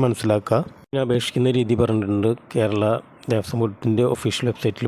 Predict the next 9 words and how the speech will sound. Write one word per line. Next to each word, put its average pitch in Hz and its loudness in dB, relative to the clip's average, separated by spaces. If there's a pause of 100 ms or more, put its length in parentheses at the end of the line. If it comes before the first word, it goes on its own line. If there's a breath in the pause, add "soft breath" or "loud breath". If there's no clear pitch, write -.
പോയിട്ട് 110 0 (960 loud breath)
വൺ 113 2
ടൈം 110 4
രജിസ്ട്രേഷൻ 113 -2 (120)
ചെയ്യുക. 101 2
അപ്പോൾ 101 -2
നമുക്ക് 104 0
യൂസർ 104 -2
ഐ - 0